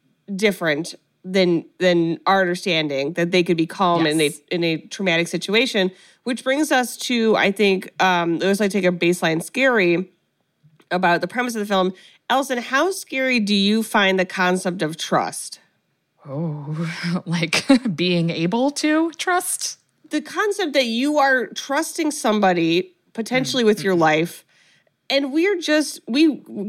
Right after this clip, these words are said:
Speaker 1: go through the world sort of presuming if somebody presents themselves a certain way, that that is probably who they are.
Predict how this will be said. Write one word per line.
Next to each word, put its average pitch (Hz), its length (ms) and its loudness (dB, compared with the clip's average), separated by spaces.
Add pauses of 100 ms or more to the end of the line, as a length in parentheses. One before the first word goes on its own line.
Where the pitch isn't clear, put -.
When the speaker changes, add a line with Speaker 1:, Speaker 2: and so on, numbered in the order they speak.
(160)
Speaker 1:
go 269 260 4
through 302 200 -2
the 269 100 -2
world 185 540 2
sort 240 340 -2
of 208 240 0 (140)
presuming 254 720 2
if 214 220 0
somebody 247 280 0
presents 226 420 0
themselves 208 400 0
a 196 80 -4
certain 185 340 0
way, 170 220 4
that 214 220 0
that 208 180 2
is 202 160 0
probably 185 320 2
who 185 140 4
they 143 180 -2
are. 87 300 -6